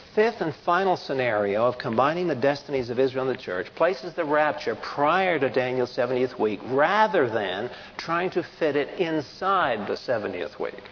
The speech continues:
In agreement with the three-quarter and mid-trib positions, pre-trib distinguishes the rapture and return as separate features.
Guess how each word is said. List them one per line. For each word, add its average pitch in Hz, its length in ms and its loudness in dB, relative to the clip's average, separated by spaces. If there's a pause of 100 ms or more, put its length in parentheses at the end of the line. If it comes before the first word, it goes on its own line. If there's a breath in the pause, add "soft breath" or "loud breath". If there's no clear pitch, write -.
(720 loud breath)
In 139 120 0
agreement 165 600 4
with 143 120 2
the 135 60 0
three-quarter 151 600 2
and 131 80 -2
mid-trib 143 440 -2
positions, 104 580 -8
pre-trib 131 760 0
distinguishes 139 840 0
the 131 120 -2
rapture 147 420 2
and 165 80 -2
return 123 520 -2
as 123 460 -2
separate 117 480 -6
features. - 600 -4